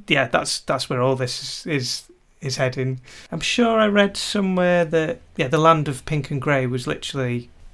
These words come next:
looking out to the, the Kent countryside in the evening when the, the sky was red, and that was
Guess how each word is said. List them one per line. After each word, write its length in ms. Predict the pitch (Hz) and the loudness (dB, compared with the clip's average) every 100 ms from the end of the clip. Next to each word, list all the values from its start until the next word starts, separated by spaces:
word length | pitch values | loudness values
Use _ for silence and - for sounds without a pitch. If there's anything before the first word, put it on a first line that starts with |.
| - | -6
looking 380 | 147 143 151 135 | -6 0 0 4
out 240 | 123 131 - - - - | 2 0 -6 -20 -20 -12
to 140 | - 135 | -6 -2
the, 220 | 127 123 - - - | 0 0 -2 -4 -8
the 60 | |
Kent 320 | 127 147 - - | -8 -6 -6 -4
countryside 880 | - - 151 139 135 131 127 127 - - - - - - | -4 -2 -2 0 2 4 2 0 -2 -2 -4 -18 -16 -10
in 120 | 143 | -4
the 80 | 135 | 0
evening 720 | 139 160 160 156 160 151 131 131 | 2 2 2 2 2 0 -4 -4
when 200 | 139 127 | -4 -4
the, 120 | 131 - | -6 -6
the 80 | 131 | -6
sky 300 | - 143 135 | -2 0 0
was 160 | 131 | 0
red, 300 | 131 131 127 - | -2 -2 -4 -8
and 140 | 131 131 | -8 -6
that 160 | 147 185 | -6 -8
was 320 | 127 - | -6 -8